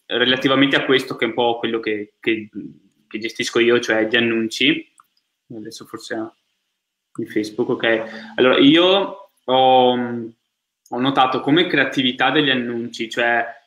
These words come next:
ehm, o immagine o, o video, diciamo,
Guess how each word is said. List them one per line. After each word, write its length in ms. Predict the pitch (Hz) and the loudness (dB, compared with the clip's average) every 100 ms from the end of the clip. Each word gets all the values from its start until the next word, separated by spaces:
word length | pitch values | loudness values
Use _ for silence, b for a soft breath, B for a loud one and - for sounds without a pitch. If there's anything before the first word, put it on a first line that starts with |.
| - | -10
ehm, 720 | 113 110 107 104 101 101 - - | -6 -6 -8 -8 -10 -14 -20 0
o 180 | 135 139 | 4 6
immagine 840 | 131 131 131 135 139 143 139 _ | 6 2 2 0 2 2 -2 _
o, 420 | - 120 120 120 120 | 0 4 4 4 2
o 240 | - 123 | 2 0
video, 500 | 120 120 117 110 113 | 0 -6 -2 -2 0
diciamo, 680 | 113 113 113 107 117 170 | -6 -4 -4 -2 -4 -4